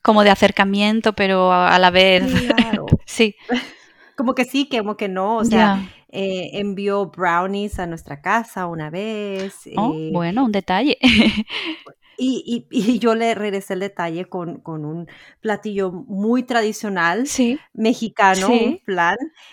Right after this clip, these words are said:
Speaker 2: y, y lo tiró a la basura enfrente de los niños y se puso a llorar y,
Speaker 1: Mm,
Speaker 2: bueno,
Speaker 1: qué
Speaker 2: eh, creo
Speaker 1: extraño,
Speaker 2: que no
Speaker 1: ¿verdad?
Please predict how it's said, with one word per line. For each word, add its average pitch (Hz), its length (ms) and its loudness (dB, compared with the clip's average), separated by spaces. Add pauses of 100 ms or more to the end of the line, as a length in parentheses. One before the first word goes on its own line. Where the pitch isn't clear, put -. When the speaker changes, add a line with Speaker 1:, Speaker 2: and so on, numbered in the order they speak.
(160)
Speaker 2:
y, 233 360 -2
y 220 140 -4
lo 202 200 -6
tiró 202 220 -4
a 196 40 0
la 202 100 0
basura 202 380 -4
enfrente 196 300 -6
de 190 60 -2
los 180 140 -6
niños 175 320 -8
y 170 60 -16
se 165 100 -12
puso 165 280 -12
a 170 40 -6
llorar 151 400 -6
y, 160 300 -6 (1000)
Speaker 1:
Mm, 320 160 0
Speaker 2:
bueno, 233 400 0
Speaker 1:
qué 226 120 4
Speaker 2:
eh, 214 60 2
creo 202 120 -4
Speaker 1:
extraño, 208 340 0
Speaker 2:
que 208 80 2
no 196 60 4
Speaker 1:
¿verdad? 196 300 4